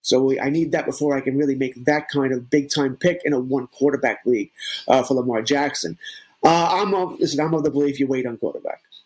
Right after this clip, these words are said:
I wanna load up on my raw running backs here. We know they're going to run out. Like I said, I'm looking at a list here, my rankings. Really, after s-, eighteen, nineteen running backs, it's dead.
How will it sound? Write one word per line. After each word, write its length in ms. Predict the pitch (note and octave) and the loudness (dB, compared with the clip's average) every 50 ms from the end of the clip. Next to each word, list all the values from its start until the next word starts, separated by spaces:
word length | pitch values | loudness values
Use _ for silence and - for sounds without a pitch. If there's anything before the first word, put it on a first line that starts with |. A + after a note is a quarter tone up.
| _ _ _ _ - | _ _ _ _ 2
I 140 | - D#3+ E3+ | 4 4 4
wanna 200 | F3+ F3+ F3+ D#3+ | 4 2 2 0
load 220 | D3+ C#3+ D#3 D#3 | 0 0 0 0
up 100 | D3+ C#3+ | -2 -2
on 80 | C#3+ C#3 | -2 -2
my 100 | C#3+ C#3 | 0 0
raw 240 | C#3 C#3+ C#3+ C#3+ C#3+ | 0 0 0 -2 -2
running 260 | C3+ C3+ C#3 C#3 C3+ | -2 -2 -2 -2 -2
backs 240 | C#3+ C3+ C3 B2+ - | -2 -2 -2 -2 -2
here. 200 | D3 C#3 C3 C3 C3 - - | -2 0 -2 -2 -6 -2 2
We 120 | - D3 | 2 2
know 160 | D3+ E3 D#3+ D3+ | 4 2 0 0
they're 100 | D3+ D3 | 0 0
going 220 | D3 C#3+ C#3 C#3 | 0 0 0 0
to 80 | C3+ B2+ | -2 -2
run 240 | B2 C3+ C3 C3 | -2 -2 -2 -2
out. 240 | C3 C3 B2+ B2+ - - - - - - | -2 -2 -2 -4 -6 -10 -20 -16 -4 2
Like 140 | - F3+ F3 | 4 4 4
I 20 | |
said, 160 | D#3 E3 D#3 | 4 2 0
I'm 60 | D3 D3+ | 0 0
looking 180 | E3+ D#3 D#3 | 0 0 0
at 80 | D3+ C#3 | 0 0
a 40 | C#3 | 0
list 260 | C#3 C#3+ C3+ C#3 - | 0 0 0 0 0
here, 140 | D3+ C#3+ C3+ | 0 0 0
my 160 | C3+ C#3 C#3 | 0 0 0
rankings. 560 | C3+ C#3 C3+ C3 C3 - C3+ C3+ B2 - - - _ _ _ _ _ _ _ _ _ _ _ _ _ _ - - | 0 0 -2 -4 -2 -2 -2 -2 -2 -4 -8 -12 _ _ _ _ _ _ _ _ _ _ _ _ _ _ 4 6
Really, 280 | G#3 G#3 E3+ E3 E3+ | 6 6 6 4 2
after 480 | F#3+ A3+ A3+ - F3+ E3 D3+ C#3 A#2 G2 _ _ _ _ _ _ _ _ - | 0 0 0 0 0 2 2 0 -2 -6 _ _ _ _ _ _ _ _ -8
s-, 500 | - - - - - - - - - - _ _ - | -6 -4 -4 -4 -4 -4 -6 -6 -8 -10 _ _ 0
eighteen, 580 | D#3+ E3+ G#3 G#3+ - - - F#3+ G#3 A3 G3 E3+ | 2 2 2 2 -2 -2 -2 0 0 0 0 -2
nineteen 400 | E3+ F3 G3 G3 - G#3+ G3 E3 | -2 -2 -2 -4 -4 -4 -2 -2
running 220 | F3 F#3 G#3 F#3 | -2 -2 -2 -2
backs, 240 | G3+ G3 G3+ G3+ - | -2 -2 -2 -2 -2
it's 220 | - E3 D#3 - | -4 -4 -2 0
dead. 320 | - C#3+ B2 A#2 A2 - | 0 0 0 0 -2 -6